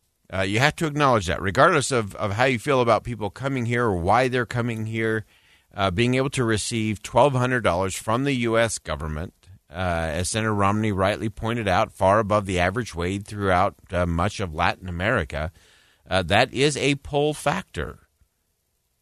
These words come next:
And again, if they're coming through illegally, but then they're getting that, uh, I ten, that tax number, uh, then suddenly they're eligible to receive three hundred dollars per child,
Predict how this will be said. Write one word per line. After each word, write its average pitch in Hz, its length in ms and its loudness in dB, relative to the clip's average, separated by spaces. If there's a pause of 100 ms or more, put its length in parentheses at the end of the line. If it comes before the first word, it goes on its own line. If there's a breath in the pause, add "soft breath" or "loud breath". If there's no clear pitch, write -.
(260)
And 101 260 0
again, 113 380 0
if 82 120 -4
they're 92 360 0
coming 107 640 0
through 113 320 2
illegally, 113 580 0
but 104 140 -4
then 87 120 -4
they're 90 120 -6
getting 104 340 -2
that, 95 300 0 (180)
uh, 82 480 0
I 98 220 2
ten, 135 720 -2
that 78 320 -4
tax - 360 -2
number, 131 440 0 (560 soft breath)
uh, 92 180 -6
then 101 240 -2
suddenly 113 320 -2
they're 113 220 4
eligible 104 460 0
to 117 120 -12
receive 113 460 -4
three 107 220 -4
hundred 107 240 0
dollars 104 280 2
per - 140 -12
child, 95 580 -2